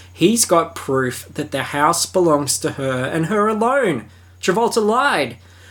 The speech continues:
So more solid drama from her here. She yells and kicks him out. She, like, she turfs out Macton and, and Travolts. She revolts against Travolts. She preps to sell the house. She's done with this shit. Um, she goes back to reading. Reading is so sexy.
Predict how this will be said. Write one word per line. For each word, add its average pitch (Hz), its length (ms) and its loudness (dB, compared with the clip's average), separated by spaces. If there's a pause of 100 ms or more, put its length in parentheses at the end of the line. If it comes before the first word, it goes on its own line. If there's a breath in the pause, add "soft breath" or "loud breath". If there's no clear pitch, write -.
So 190 220 0
more 190 420 0
solid 139 380 0
drama 117 400 0
from 120 240 -4
her 120 140 -4
here. 135 260 0
She 131 140 -6
yells 131 360 0
and 123 100 -6
kicks - 260 -6
him 117 100 -6
out. 147 320 -4
She, - 100 0
like, 151 140 0
she 160 100 -2
turfs 202 440 -2
out 147 180 2
Macton 131 640 -4
and, 143 340 -6
and 190 240 -2
Travolts. - 720 -2
She 214 120 0
revolts 208 880 2
against 143 420 2
Travolts. 131 680 0 (380 loud breath)
She - 180 -6
preps 233 460 -2
to 180 80 0
sell 143 260 2
the 120 140 -2
house. 120 440 -2
She's - 340 0
done 165 280 0
with 135 160 -4
this 127 120 -2
shit. 139 420 -2 (300 loud breath)
Um, 120 380 0
she - 140 -6
goes 135 200 -2
back 175 260 -2
to 165 100 2
reading. 165 760 0
Reading 269 520 0
is 208 360 0
so - 400 2
sexy. 123 580 -2